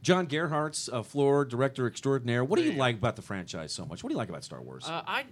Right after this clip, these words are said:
Speaker 2: you know, honestly, I kinda have a different take on it. I,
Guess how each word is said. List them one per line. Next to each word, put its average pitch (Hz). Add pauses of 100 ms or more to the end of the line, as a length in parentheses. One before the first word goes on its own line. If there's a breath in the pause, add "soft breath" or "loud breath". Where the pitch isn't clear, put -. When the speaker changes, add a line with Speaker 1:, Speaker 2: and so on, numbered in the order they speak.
(140)
Speaker 2:
you 208
know, 214
honestly, 214
I 180
kinda 208
have 180
a 151
different 151
take 151
on 127
it. 120
I, 240